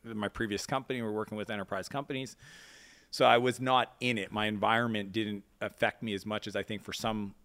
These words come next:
local entrepreneurs that their business is based in a city and they can't, they, they don't get out, they don't experience events or whatever. So when I moved there and I was like, "Oh, this is how, this is a culture," right? And what I love about the Valley is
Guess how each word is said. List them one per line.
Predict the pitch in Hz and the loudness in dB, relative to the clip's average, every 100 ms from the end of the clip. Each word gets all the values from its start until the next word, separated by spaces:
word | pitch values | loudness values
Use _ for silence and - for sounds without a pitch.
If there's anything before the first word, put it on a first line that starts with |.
| - | 0
local | 110 107 107 | 2 2 0
entrepreneurs | 98 - 107 98 98 | -2 -2 -6 -4 -4
that | 95 98 - | -4 -6 -6
their | - 101 | -6 -4
business | 95 110 104 98 | -2 -4 -4 -8
is | 87 | -2
based | 104 95 | -2 -2
in | 101 | -6
a | 90 | -6
city | - 107 98 | -4 -2 -4
and | 95 | -6
they | |
can't, | 92 - 104 95 - _ _ 98 | -8 -6 -8 -8 -14 _ _ -18
they, | 113 107 | -16 -8
they | 117 | -2
don't | 113 110 98 | 0 0 0
get | 107 | 0
out, | 101 107 - | 0 0 -2
they | 101 | -2
don't | 104 | -2
experience | 98 - - 110 104 101 - | -6 -10 -8 -4 -4 -4 -6
events | 90 104 101 - | -4 -4 -4 -4
or | |
whatever. | 101 104 104 101 | -2 0 0 -2
So | - 110 - - - - _ | 0 0 0 -14 -20 -20 _
when | 110 113 | 0 4
I | 123 | 4
moved | 113 127 127 | 4 2 2
there | 113 104 98 95 - | 0 0 -2 -6 -8
and | 101 | -6
I | 98 | -4
was | 98 | -6
like, | 98 95 90 - _ _ _ _ | -4 -4 -4 -10 _ _ _ _
"Oh, | 123 120 110 98 92 90 95 _ _ | 0 2 4 2 -2 -6 -12 _ _
this | 170 98 110 123 - | -18 -6 -4 -4 -2
is | 104 98 90 | 0 0 -4
how, | - 98 95 92 98 | -8 -4 -4 -4 -6
this | 107 | -8
is | 120 95 | -8 -10
a | - | -14
culture," | - - 104 104 - 60 - - | -12 -6 -6 -4 -10 -10 -18 -8
right? | 92 101 110 | -2 -2 -2
And | 104 | -2
what | 104 | 0
I | |
love | 101 107 117 123 | 0 2 2 2
about | 110 110 101 - _ _ - | 0 2 0 -6 _ _ -14
the | 92 | -4
Valley | 101 110 110 101 | 2 2 2 0
is | 95 90 | -2 -6